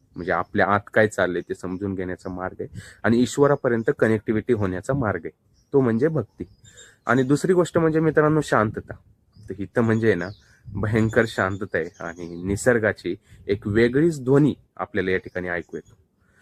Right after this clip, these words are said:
तर मित्रांनो काय आहे की हे मंदिर डोंगराच्या कुशीत वसलेलं असल्यामुळे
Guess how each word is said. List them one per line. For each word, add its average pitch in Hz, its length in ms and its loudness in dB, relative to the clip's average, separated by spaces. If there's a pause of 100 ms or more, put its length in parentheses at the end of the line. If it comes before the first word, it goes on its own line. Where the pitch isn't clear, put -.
(320)
तर 127 40 2
मित्रांनो 160 400 4
काय 160 260 0
आहे 110 80 0
की 113 360 -2 (200)
हे 107 80 -4
मंदिर 110 260 2
डोंगराच्या 110 460 0
कुशीत 110 320 -6
वसलेलं 104 400 0
असल्यामुळे 104 520 -4